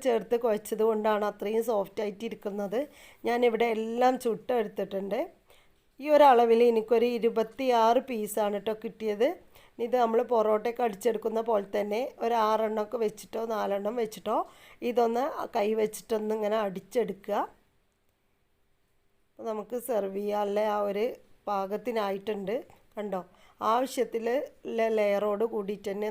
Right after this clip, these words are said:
നമുക്ക് കിട്ടിയത്. നല്ല ടേസ്റ്റുമാണ് കഴിക്കാൻ. ഇത് ഒരു തവണയെങ്കിലും ഉണ്ടാക്കി നോക്കണേ. നിങ്ങളുടെ വിലയേറിയ അഭിപ്രായങ്ങളും കമൻറ്റിലൂടെ അറിയിക്കുക. ഇതുപോലെ എളുപ്പത്തിൽ ഉണ്ടാക്കാൻ പറ്റുന്ന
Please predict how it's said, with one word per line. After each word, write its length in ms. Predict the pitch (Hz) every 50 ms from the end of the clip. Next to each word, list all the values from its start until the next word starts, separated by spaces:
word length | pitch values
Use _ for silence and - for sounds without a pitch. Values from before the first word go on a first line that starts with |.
| 220 202
നമുക്ക് 260 | 202 190 196 220 220 214 -
കിട്ടിയത്. 520 | 214 196 196 - - 208 202 190 185 233 285 285 285 - _ - - - - - - -
നല്ല 360 | - - - - - 254 277 285 285 -
ടേസ്റ്റുമാണ് 600 | 262 233 214 208 - - - - 233 220 214 220 214 -
കഴിക്കാൻ. 440 | 226 208 196 196 - 202 196 196 202 214 254 320 - - - - - _ -
ഇത് 80 | 240 233 226
ഒരു 120 | 233 311 302 -
തവണയെങ്കിലും 580 | 269 233 226 226 233 233 226 233 233 233 247 247 233
ഉണ്ടാക്കി 400 | 220 214 208 202 185 196 - 233 226 220
നോക്കണേ. 420 | 202 196 196 - 208 202 220 262 285 262
നിങ്ങളുടെ 360 | 220 214 214 208 208 196 220 247 247 247
വിലയേറിയ 460 | 226 202 202 202 202 202 214 208 214 214 226 - 208 208 208
അഭിപ്രായങ്ങളും 640 | 208 202 196 202 - 208 208 208 214 233 247 285 285 285
കമൻറ്റിലൂടെ 640 | 269 233 220 214 214 185 190 190 202 202 196 202 208 202
അറിയിക്കുക. 420 | 190 190 190 185 - - 214 226 302 415 - _ _ _ _ _ _ _ _ _ _ _ _ _ _ _ _ _ _ _ _ _ _ _ _ _ _ _ _ _ _ _ _ _ _ _ _ _ _ _ _ _ _ _ _ _ -
ഇതുപോലെ 400 | 233 262 277 214 285 294 285 294 294 269
എളുപ്പത്തിൽ 500 | 269 254 - - - 285 277 294 285 285 277
ഉണ്ടാക്കാൻ 720 | 269 254 247 226 233 - - - - _ - 247 240 240 233
പറ്റുന്ന 400 | 233 226 226 - 233 214 226 233